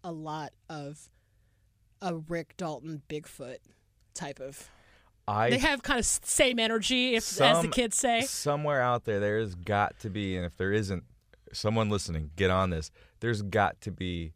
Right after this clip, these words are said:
Speaker 2: some Rick Dalton Bigfoot, uh, fan fiction
Speaker 1: Oh my gosh.
Speaker 2: out there. They would have so much fun together. Or you know what would happen is, uh, Dalton would play Bigfoot
Speaker 1: <laughs>
Speaker 2: in the movie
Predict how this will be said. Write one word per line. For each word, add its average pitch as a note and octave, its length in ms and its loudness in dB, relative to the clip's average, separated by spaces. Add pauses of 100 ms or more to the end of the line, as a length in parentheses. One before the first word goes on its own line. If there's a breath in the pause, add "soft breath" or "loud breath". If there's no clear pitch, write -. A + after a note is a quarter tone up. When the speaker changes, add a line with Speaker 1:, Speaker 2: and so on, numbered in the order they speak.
Speaker 2:
some F2+ 340 -6
Rick F2 260 -2
Dalton E2 540 -4 (500)
Bigfoot, F2+ 440 -2 (240)
uh, D#2+ 260 -2
fan E2 320 -2
fiction - 400 -10
Speaker 1:
Oh B3+ 220 2
my F#3 120 -8
gosh. F3 280 -6
Speaker 2:
out F2 180 2
there. E2 180 -2 (240 soft breath)
They A2 300 2
would B2+ 160 0
have G#2 160 0
so G2+ 260 -2
much F#2+ 240 -4
fun F2 280 -6
together. D#2+ 440 -8 (280 loud breath)
Or C3 160 8
you D3 120 2
know D3+ 140 2
what C#3+ 120 2
would C3+ 100 4
happen A2+ 500 -2 (300 soft breath)
is, A2 320 -2 (400)
uh, E2+ 240 0
Dalton G#2 680 -2
would F#2+ 260 -4
play G#2+ 260 2
Bigfoot F2 600 -2 (600)
Speaker 1:
<laughs> - 760 -4
Speaker 2:
in A2+ 140 4
the G#2+ 140 4
movie A2 560 2